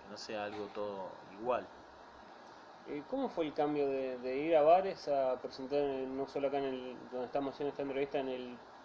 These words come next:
Speaker 2: Teatro Caras y Caretas, a pasar a teatros o a otros lugares?
Speaker 1: Em, bueno, obviamente cuando uno arma un show a su medida,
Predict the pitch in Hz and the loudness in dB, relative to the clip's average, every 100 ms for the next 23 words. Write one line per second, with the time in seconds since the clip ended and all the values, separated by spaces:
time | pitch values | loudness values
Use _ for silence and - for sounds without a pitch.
0 | - 131 131 127 - 147 135 131 135 165 | 2 4 4 0 4 2 4 2 4 4
1 | 160 143 131 - - - - 131 151 143 | 4 4 2 0 -16 -18 -2 0 6 6
2 | 127 139 151 147 139 127 123 123 123 127 | 8 8 8 8 4 4 4 4 0 -4
3 | 123 127 123 - - - - - - - | 0 2 2 0 -10 -16 -18 -18 -16 -16
4 | - - - - - - - - - 117 | -14 -14 -14 -18 -18 -18 -18 -18 -6 0
5 | 117 113 113 110 107 104 107 - - - | 2 2 0 -2 -6 -8 -10 -14 -18 -18
6 | - - - - - - 139 151 151 160 | -18 -18 -18 -18 -18 -14 2 4 6 4
7 | 175 180 135 131 147 151 147 151 143 127 | 2 2 0 0 -2 2 4 4 2 0
8 | 123 120 117 117 - 135 135 117 110 107 | 0 -4 -6 -10 2 4 4 0 -4 -6
9 | - 113 120 147 151 160 | -8 -6 -2 0 0 0